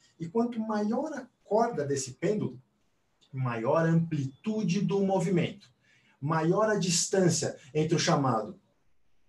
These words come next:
polo positivo e o polo negativo, polo de luz e polo de sombras. Então, por isso que nós trazemos a proposta de que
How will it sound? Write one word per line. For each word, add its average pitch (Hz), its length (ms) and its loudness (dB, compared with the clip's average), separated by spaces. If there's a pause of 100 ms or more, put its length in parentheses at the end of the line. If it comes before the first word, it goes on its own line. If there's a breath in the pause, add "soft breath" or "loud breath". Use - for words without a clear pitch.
(320)
polo 131 420 2 (140)
positivo 196 760 0
e 170 60 2
o 165 80 -2
polo 160 240 2
negativo, 139 580 0 (300)
polo 135 240 4
de 131 140 0
luz 170 360 0 (180 loud breath)
e 170 60 0
polo 165 320 4
de 165 120 2
sombras. 104 460 -4 (220 loud breath)
Então, 165 240 0
por 160 140 0
isso - 220 -2
que 165 100 -6
nós 165 480 0 (180)
trazemos 160 560 0
a 165 100 0
proposta 135 580 -2
de 123 160 -8
que - 160 -16